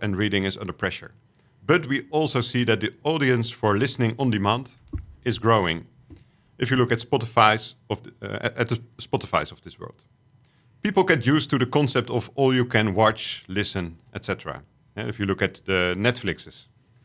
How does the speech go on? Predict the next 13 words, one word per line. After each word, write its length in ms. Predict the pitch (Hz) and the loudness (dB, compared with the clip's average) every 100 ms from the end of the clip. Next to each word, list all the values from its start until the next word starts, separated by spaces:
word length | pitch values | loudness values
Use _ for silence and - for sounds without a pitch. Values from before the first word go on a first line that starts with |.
| _ _ _ _ _ - | _ _ _ _ _ -2
Again, 460 | 135 160 196 196 - _ _ | 4 6 4 0 -10 _ _
tech 240 | 165 180 - | 4 4 2
is 160 | 127 | -2
driving 480 | - 113 131 123 117 | 2 4 6 6 2
this, 360 | 113 131 - - _ _ | 4 0 -2 -18 _ _
also 400 | - 131 - 127 | 0 2 4 2
for 160 | 131 110 | 2 0
the 80 | 104 | -2
introduction 560 | 110 92 101 - 104 | -2 0 -2 -2 -6
of 100 | 95 | -6
the 80 | - | -6
audiobook 640 | - 104 92 82 87 - _ | -2 -2 0 -4 -6 -12 _
subscription. 640 | - - - 85 - 73 | -20 -20 -18 -18 -16 -20